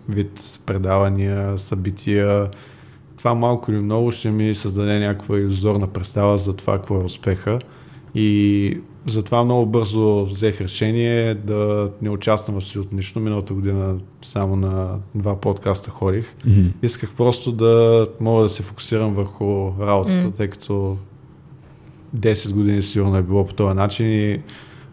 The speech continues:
Speaker 1: ам, много лесно се отплесква човек и много лесно почва да се създава някаква илюзорна представа за,
Speaker 3: Да
Speaker 1: за
Speaker 3: летиш
Speaker 1: себе
Speaker 3: в
Speaker 1: си.
Speaker 3: облаците.
Speaker 1: Точно така. И тъй като това съм го слушал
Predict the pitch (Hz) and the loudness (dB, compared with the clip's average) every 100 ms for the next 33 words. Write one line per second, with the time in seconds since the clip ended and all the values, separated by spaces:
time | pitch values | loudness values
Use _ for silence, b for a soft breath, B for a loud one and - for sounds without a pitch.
0 | - 104 101 98 98 - - - - - | -4 -2 0 0 -2 -6 -16 -20 -20 -20
1 | - 107 113 123 120 117 107 - 104 95 | -6 2 4 6 4 2 -4 -2 -4 0
2 | 107 98 - - 104 113 - 113 107 98 | 0 0 -6 -8 -4 -2 -2 0 0 0
3 | 101 101 101 101 101 95 101 98 95 - | -2 0 2 0 -2 -4 -4 -4 -6 -4
4 | 95 95 95 95 95 - 101 95 95 104 | -4 -2 0 0 -2 -2 -2 0 -2 -2
5 | 95 92 98 95 101 95 92 95 - 185 | -2 -4 -6 -4 -4 -4 -4 -4 -2 -2
6 | 175 - 208 196 196 175 175 - - - | -4 -4 -2 0 0 0 -2 -4 -10 -12
7 | - - 117 - 101 - 104 92 B B | -12 0 0 0 -4 -4 -4 -4 B B
8 | B - 110 107 107 - - 131 135 127 | B -2 0 2 0 -2 0 0 0 -6
9 | - 123 127 127 117 - 120 - 120 117 | 0 0 2 -2 -4 -4 -6 -2 2 2
10 | 117 | 2